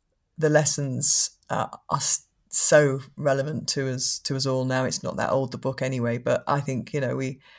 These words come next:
we do sometimes kind of, for various reasons, whether we're protecting ourselves against loss in the past or whether protecting ourselves because we don't want to be hurt in the future, we,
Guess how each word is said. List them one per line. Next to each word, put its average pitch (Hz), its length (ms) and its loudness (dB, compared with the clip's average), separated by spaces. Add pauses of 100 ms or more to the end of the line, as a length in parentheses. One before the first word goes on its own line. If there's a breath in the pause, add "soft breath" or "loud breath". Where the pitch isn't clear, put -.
(280 loud breath)
we 139 140 -2
do 139 260 2
sometimes 127 680 -2 (420)
kind 143 160 -6
of, - 180 -10 (280)
for 143 140 0
various 135 440 4
reasons, 127 340 0
whether 135 160 -4
we're 131 120 0
protecting - 520 -4
ourselves 147 500 -2
against 120 400 -6
loss 139 320 -2
in 139 60 -6
the 135 80 -6
past 143 380 -6
or 147 40 -8
whether 127 220 -6
protecting 151 500 -4
ourselves 139 580 0
because - 300 -12
we 120 80 -8
don't - 180 -4
want 139 140 -4
to - 80 -10
be 139 80 -10
hurt 143 220 -4
in 139 60 -6
the 139 60 -8
future, 143 340 -6
we, 139 140 -6